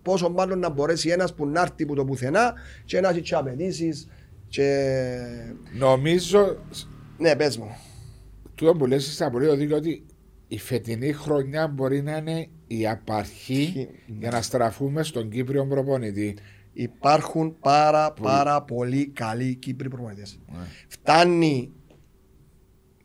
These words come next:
Speaker 2: Ξενομανία.
Speaker 1: η δι-, ναι, η, η... ξενομανία και οι διοικούντες, μα και ο Κύπρος προπονητής οικονομικά συμφέρει στο κάθε σωματείο.
Speaker 2: Ναι.
Speaker 1: Στο κάθε σωματείο. Διότι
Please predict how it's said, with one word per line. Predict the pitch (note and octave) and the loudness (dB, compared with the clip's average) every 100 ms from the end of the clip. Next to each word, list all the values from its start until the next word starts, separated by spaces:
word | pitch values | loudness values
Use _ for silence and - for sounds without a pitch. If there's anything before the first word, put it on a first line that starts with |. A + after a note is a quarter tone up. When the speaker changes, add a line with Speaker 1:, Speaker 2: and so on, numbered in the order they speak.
| - | -14
Speaker 2:
Ξενομανία. | - C#3 B2 A#2 A2+ A2 | 0 4 4 4 2 2
Speaker 1:
η | D3+ | 2
δι-, | C#3 C#3 C3+ C#3 | 4 2 0 -2
ναι, | C3+ | -2
η, | A#2+ A#2 C3 C3+ | -2 -2 -4 -4
η... | - C#3 | -6 -4
ξενομανία | - C3+ B2 B2 E3 | -2 0 0 2 2
και | G#3 D#3+ D#3 | 2 2 2
οι | |
διοικούντες, | C#3 C#3 C3 C#3+ C#3 C#3 D#3 G#3 - - - _ _ _ - | 2 0 -2 -2 0 2 2 2 -4 -14 -20 _ _ _ 0
μα | D3 D#3 C3+ | 4 6 4
και | C#3+ | 0
ο | |
Κύπρος | C#3 F3 G#3 | 0 2 0
προπονητής | G#3 G3 C#3 C#3 D#3 - - - - - _ _ _ | 2 0 0 -2 -4 -8 -16 -20 -20 -20 _ _ _
οικονομικά | F#3+ G3+ G3+ F3 D3 A#2 F2 F#2+ A2+ - _ | -4 2 4 6 4 0 -6 -14 -16 -20 _
συμφέρει | - D#3 - - F3+ G#3 G#3+ G#3+ G#3+ - | -8 -6 -6 -4 0 2 2 0 -4 -10
στο | - - D#3+ | -10 -6 -6
κάθε | D#3+ F3 F3+ | -4 -4 -4
σωματείο. | D#3+ C#3+ A#2+ B2 - | -6 -8 -12 -16 -18
Speaker 2:
Ναι. | G#2+ G2+ G2 - | -10 -6 -6 -8
Speaker 1:
Στο | - D#3+ | -8 -6
κάθε | F3+ F3+ | -2 -2
σωματείο. | F3 D3 B2 - - - C3 B2 | -4 -6 -10 -12 -18 -20 -18 -14
Διότι | - D#3+ F#3+ G#3 G#3 G3 F#3+ F#3 | -4 4 6 4 2 -2 -4 -6